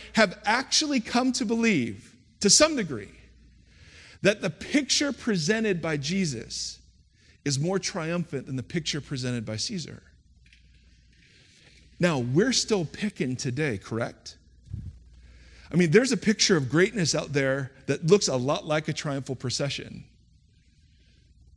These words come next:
And there's a picture of greatness today that looks a lot like Mother Teresa. And we're picking. You're picking.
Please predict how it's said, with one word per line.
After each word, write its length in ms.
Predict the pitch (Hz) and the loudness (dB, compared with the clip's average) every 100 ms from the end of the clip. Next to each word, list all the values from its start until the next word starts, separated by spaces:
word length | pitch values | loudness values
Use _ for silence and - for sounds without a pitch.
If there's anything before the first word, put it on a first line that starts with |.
| - - - - | -20 -20 -20 -4
And 180 | 143 156 | 0 2
there's 180 | 196 175 | 2 0
a 40 | |
picture 380 | - 175 - 156 | -2 -4 0 -2
of 100 | 127 | 0
greatness 420 | 143 151 143 127 | 0 0 -2 -4
today 200 | 147 131 | -2 -2
that 120 | 123 - | -2 -4
looks 160 | 135 | -4
a 60 | 139 | -2
lot 180 | 127 120 | -4 -4
like 120 | 117 | -6
Mother 220 | 120 117 | -4 -6
Teresa. 640 | 104 120 110 - - - - _ - - - - - - - - - - - - - - - | -6 -6 -6 -6 -12 -18 -20 _ -20 -20 -20 -20 -20 -20 -20 -20 -20 -20 -20 -20 -20 -20 -8
And 160 | 123 123 | -4 -2
we're 80 | 135 | -2
picking. 540 | - 196 135 95 90 - - | -4 -8 -6 -8 -10 -18 -8
You're 180 | 135 180 | 2 2
picking. 520 | 190 190 - 113 90 | 2 -8 -6 -8 -8